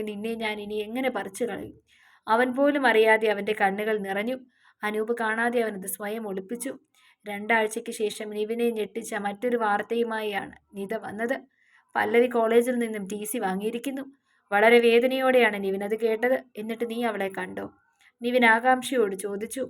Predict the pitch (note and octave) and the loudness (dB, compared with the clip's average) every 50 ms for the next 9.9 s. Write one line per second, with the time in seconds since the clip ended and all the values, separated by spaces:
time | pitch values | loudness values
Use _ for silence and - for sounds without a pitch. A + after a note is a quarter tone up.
0 | - _ _ _ G#3 G3 G3 G3 - - _ _ _ _ _ _ _ - G3+ G#3 | -10 _ _ _ -14 -12 -12 -12 -14 -16 _ _ _ _ _ _ _ -6 -4 0
1 | A3+ A#3+ A3+ G#3 G3 F#3+ F#3+ F#3 F#3 F#3 F3+ - - - _ - F#3+ F#3+ G3 F#3+ | 0 2 2 2 2 0 0 -2 -4 -6 -8 -10 -14 -20 _ -8 -6 -4 -4 -4
2 | G#3 G#3 - G#3+ F#3+ F#3+ G#3 A3 A3 - A#3 G3+ F#3 F3+ F#3 F3+ F#3 F#3+ F#3+ - | -6 -6 -6 -6 -4 -4 -4 -4 -6 -6 -8 -6 -6 -6 -6 -6 -8 -10 -12 -12
3 | - - _ _ _ _ _ _ - F#3+ F#3 G3+ G#3+ A3+ A3+ A#3+ A#3+ B3 A#3 G#3 | -18 -20 _ _ _ _ _ _ -4 -2 0 0 0 0 0 -2 0 2 2 2
4 | G3+ G3+ G#3 G3+ F#3+ F#3 F3+ F#3 - - _ - G3+ G#3 A3+ A#3 A#3+ A#3+ A#3+ A3 | 2 2 0 -2 -2 -6 -6 -8 -10 -16 _ -6 -4 -2 0 0 0 2 2 2
5 | G#3+ A3 A#3 A#3+ A#3+ A#3+ B3 B3 A#3 G#3+ G#3 G3+ G3+ G#3 G#3+ G#3 - G3+ G3 G3 | 2 2 0 0 0 -2 -2 -2 -2 0 0 0 -2 -2 -4 -4 -4 -4 -4 -2
6 | G3+ G#3+ G3+ G3 G3 G3 G3 F#3+ G3 G3 F#3+ G3 F#3+ F#3+ F#3+ F#3+ F#3+ F3+ F3+ - | -2 -2 -2 -2 -4 -6 -6 -6 -6 -6 -6 -6 -8 -10 -8 -8 -8 -8 -6 -8
7 | G#3 F#3+ F#3 F3+ - B3 - _ _ _ _ _ _ _ _ _ _ _ _ _ | -8 -8 -8 -10 -12 -16 -20 _ _ _ _ _ _ _ _ _ _ _ _ _
8 | _ - G#3+ G#3 G3 F#3 F#3+ G3 F#3+ F#3 G3 G3+ G#3 G3 F#3+ F3+ F3+ F#3 F3+ F#3 | _ -14 -8 -6 -4 -4 -2 -2 -4 -4 -4 -4 -4 -4 -4 -4 -6 -6 -8 -8
9 | G3 F#3 F3+ F3+ - - G3+ G3 G3 _ _ _ _ _ _ _ A3 G#3 | -8 -8 -10 -10 -12 -14 -14 -16 -18 _ _ _ _ _ _ _ -12 -10